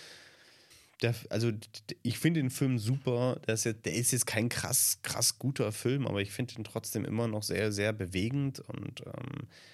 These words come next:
das ist einfach der Film, der mir schlussendlich, auch wenn ich vorher schon großen Respekt und Meinung von Kriegsfotografen hatte und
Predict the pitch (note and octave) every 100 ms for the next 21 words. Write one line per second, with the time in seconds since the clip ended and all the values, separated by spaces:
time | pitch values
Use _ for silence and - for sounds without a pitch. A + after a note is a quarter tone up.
0 | - - - _ A2 - D3 G#2 A#2+ A2
1 | G#2 C3+ - B2 A#2+ A#2+ A2 G#2+ G#2 G#2
2 | C3 D3+ D#3 D3+ - B2 - - B2+ -
3 | B2 B2 - - - - _ _ G#2 -
4 | A2 A2 - A#2+ C#3+ B2 A2 G#2 G2+ G2+
5 | G2 G2 G#2+ G#2 G2 - G#2 - - -
6 | - G2 F2+ A2 G#2+ G2+ G#2+ G2+ - -
7 | - G#2+ G#2+ F#2+ F#2+ F#2+ A2+ B2 A#2+ A2+
8 | G2 G2